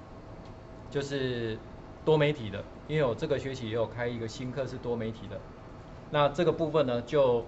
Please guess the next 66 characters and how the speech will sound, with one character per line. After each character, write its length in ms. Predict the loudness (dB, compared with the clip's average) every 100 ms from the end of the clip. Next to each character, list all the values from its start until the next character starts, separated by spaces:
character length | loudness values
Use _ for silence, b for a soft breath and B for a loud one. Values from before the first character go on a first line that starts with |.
| -8 -16 -16 -12 4
上 160 | 6
课 100 | 6
录 180 | 2 0
影 60 | 2
片 200 | 2 2
我 100 | 0
还 120 | -2
没 100 | -2
有 60 |
公 200 | -2 -2
告 140 | 0 0
啊， 180 | 0 0
但 120 | 0
是 240 | 0 -4 -4 -4
我 120 | 0
也 60 | 4
会 120 | 4
把 260 | 4 0 0 -12 -14 -6
我 100 | 2
要 180 | 6 6
怎 140 | 4
么 140 | -4 -2
上， 300 | 0 0 -2 -12 -8
大 120 | -2 2
概 160 | 2
的 100 | 0
内 200 | -2 -4
容， 240 | -2 -4 -6 -10 -12 -16 -16 -12
我 120 | -4 0
都 120 | 2
会 100 | 2
讲 180 | 2 -2
得 80 |
比 100 | -4
较 120 | -2 -4
清 240 | -4 -8
楚 120 | -8 -8
一 40 | -8
点， 140 | -10 -12 -14 -16 -16 -16 -4
我 100 | -2
会 100 | 0
讲 140 | -2
得 60 | -2
比 80 | -4
较 100 | -4
清 220 | -4 -8
楚 80 | -6 -8
一 40 |
点。 100 | -8 -8
所 160 | -6
以 40 | -2
这 140 | 0
个 80 | 0
是 280 | 0 -2 -2 -6 B B
给 80 | -4
大 140 | 4 8
家 140 | 8
稍 140 | 8
微 60 | 6
参 220 | 6 0
考 160 | 0 2
一 60 |
下。 100 | 4
事 140 | 4 4
实 40 |
上， 240 | 8 8